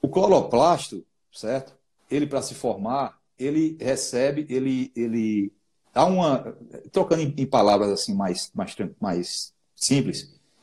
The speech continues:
o comando pra formar mais cloroplastos vem da raiz. O crescimento de raiz, ele proporciona, é, nas pontas novas de raiz,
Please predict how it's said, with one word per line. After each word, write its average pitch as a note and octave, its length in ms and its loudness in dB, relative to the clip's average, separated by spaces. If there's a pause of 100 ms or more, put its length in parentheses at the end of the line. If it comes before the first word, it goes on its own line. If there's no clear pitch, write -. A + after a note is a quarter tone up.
(480)
o C3+ 160 2
comando G#3 640 4
pra E3+ 140 0
formar A2+ 400 0
mais B2+ 200 -2
cloroplastos C#3 920 -2
vem C#3+ 200 -4
da E3+ 80 -8
raiz. C#3+ 520 -8 (1500)
O A2+ 80 -10
crescimento F3 520 0
de C3+ 80 -2
raiz, A#2+ 680 -2
ele C3+ 160 -2
proporciona, C#3 960 -4 (200)
é, F#2+ 400 -6 (120)
nas A2 220 -6
pontas C3+ 560 -6 (120)
novas A2+ 300 2
de A2 100 0
raiz, G#2 520 -2